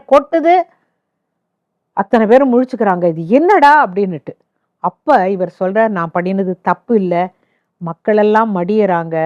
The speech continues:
ஊரை விட்டு ஓடுறாங்க, எல்லா உயிர்களும் வாடுறாங்க, என்னால அதை பார்த்துக்க முடியல. அதுவும் நீங்களா என் வீட்டுக்கு வந்தீர்கள், அது என்னுடைய பாக்கியம். நீங்க எல்லாரும் இப்படி படுத்துட்டு இருந்த போதுதான் நீங்க இங்க இருக்கணும், நீங்க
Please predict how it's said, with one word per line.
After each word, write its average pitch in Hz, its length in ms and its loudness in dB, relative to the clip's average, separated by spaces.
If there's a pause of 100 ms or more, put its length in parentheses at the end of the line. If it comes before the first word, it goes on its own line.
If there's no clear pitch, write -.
(120)
ஊரை 254 320 0
விட்டு 262 260 -2 (120)
ஓடுறாங்க, 180 640 -2 (480)
எல்லா 254 340 4
உயிர்களும் 240 640 2
வாடுறாங்க, 185 720 0 (440)
என்னால 226 400 2
அதை 196 160 0 (100)
பார்த்துக்க 196 360 -2 (100)
முடியல. 165 360 -2 (460)
அதுவும் 277 340 0
நீங்களா 311 560 4
என் 294 260 4
வீட்டுக்கு 269 460 -2
வந்தீர்கள், 208 680 0
அது 208 240 0
என்னுடைய 196 360 -2
பாக்கியம். 180 520 0 (480)
நீங்க 147 200 -18
எல்லாரும் 156 480 -10
இப்படி 151 160 -10
படுத்துட்டு 185 440 -6
இருந்த 170 200 -6
போதுதான் 180 460 -4 (260)
நீங்க 247 400 0
இங்க 202 340 0
இருக்கணும், 220 560 0 (280)
நீங்க 294 360 0